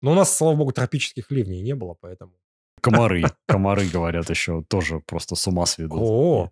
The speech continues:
Speaker 2: если на первом
Speaker 1: слушай,
Speaker 2: этаже жить.
Speaker 1: эт-, а, это первый этаж. А там,
Speaker 2: Да.
Speaker 1: там, а, сколько, сколько этажей обычно у них?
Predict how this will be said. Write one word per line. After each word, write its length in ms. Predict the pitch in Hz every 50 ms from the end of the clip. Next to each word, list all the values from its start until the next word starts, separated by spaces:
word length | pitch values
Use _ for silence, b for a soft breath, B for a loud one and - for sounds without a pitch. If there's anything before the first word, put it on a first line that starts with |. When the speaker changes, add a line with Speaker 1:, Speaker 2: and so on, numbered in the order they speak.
| _ -
Speaker 2:
если 220 | 104 95 - 95
на 120 | 92 92 87
первом 220 | - 104 92 87 87
Speaker 1:
слушай, 120 | 87 95
Speaker 2:
этаже 280 | 92 87 82 87 87 80
жить. 200 | 78 85 80 -
Speaker 1:
эт-, 180 | 120 120 - _ _ _ _ _ -
а, 240 | 131 131 120 104 95
это 140 | - 101
первый 360 | - - 135 139 127 110 104 98
этаж. 360 | - 104 92 87 - _ _ _ _ _ _ _ _ _ -
А 60 | 123 107
там, 220 | - 165 165 156
Speaker 2:
Да. 60 | 143
Speaker 1:
там, 180 | 92 151 156 160
а, 220 | 156 147 - 139
сколько, 480 | 135 - - - 170 156 139 - 131 -
сколько 320 | - - - 151 131 -
этажей 320 | 120 - 123 113 117 117 104
обычно 380 | 98 98 101 98 - - 90
у 20 | 87
них? 160 | 87 82 _